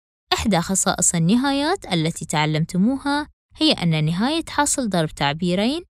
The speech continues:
يساوي حاصل ضرب نهاية كل منهما، وبتطبيق هذه الخاصية تحصلون على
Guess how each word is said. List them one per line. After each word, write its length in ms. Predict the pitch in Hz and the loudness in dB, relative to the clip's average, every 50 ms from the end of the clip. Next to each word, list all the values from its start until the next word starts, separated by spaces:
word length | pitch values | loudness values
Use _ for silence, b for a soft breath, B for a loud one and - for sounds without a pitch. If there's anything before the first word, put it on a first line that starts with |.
| _ _ | _ _
يساوي 480 | 311 320 - - 196 165 147 147 147 151 | -2 0 0 2 2 2 2 0 0 -2
حاصل 440 | - - 190 185 - - 180 165 165 | -2 -2 -2 -2 0 0 -2 -2 0
ضرب 220 | 196 240 285 285 - - 202 | 0 0 0 -2 -4 -2 -2
نهاية 380 | 185 170 170 165 160 156 151 - - - | 0 0 2 0 0 0 -2 -4 -4 -2
كل 240 | 190 170 165 175 | -2 0 2 2
منهما، 600 | 185 196 233 262 - 320 294 240 175 156 151 175 - _ _ _ _ _ _ _ _ - | 2 2 2 0 -2 -2 0 0 2 2 0 -2 -4 _ _ _ _ _ _ _ _ 0
وبتطبيق 680 | 320 311 - 185 - - 165 - - 185 175 160 - | 0 2 2 0 0 0 -4 -2 -2 -2 -2 0 -2
هذه 440 | 175 180 180 160 156 151 196 208 277 | -2 -2 0 0 0 0 0 0 -2
الخاصية 720 | 277 - - 285 285 - - - 294 277 285 311 339 403 - _ _ _ _ - | -2 0 0 2 4 4 4 2 0 0 0 0 0 -2 -4 _ _ _ _ -4
تحصلون 580 | - - - - - 240 202 170 180 233 302 | -2 -2 0 0 0 2 2 2 2 2 2
على 440 | 311 277 226 190 170 160 151 156 185 | 4 4 4 4 4 2 0 -2 -4